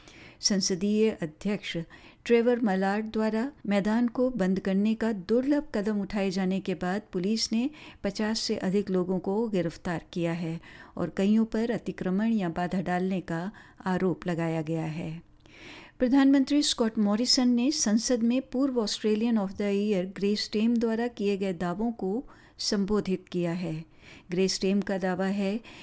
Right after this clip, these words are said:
कि उन पर एक अज्ञात व्यक्ति द्वारा प्रधानमंत्री की आलोचना न करने का दबाव डाला गया था।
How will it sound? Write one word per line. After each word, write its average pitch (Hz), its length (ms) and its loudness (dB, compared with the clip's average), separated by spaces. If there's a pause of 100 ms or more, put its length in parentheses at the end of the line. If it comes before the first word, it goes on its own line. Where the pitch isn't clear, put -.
(160)
कि 240 100 2
उन 262 220 4
पर 285 220 2
एक 269 220 2
अज्ञात 214 520 -2
व्यक्ति 196 340 -2
द्वारा 214 280 -2
प्रधानमंत्री 202 760 0
की 240 200 -2
आलोचना 202 680 -2
न 196 260 0
करने 185 380 -2
का 190 300 -6 (320)
दबाव 180 360 0
डाला 175 280 -2
गया 165 280 -2
था। 165 360 -8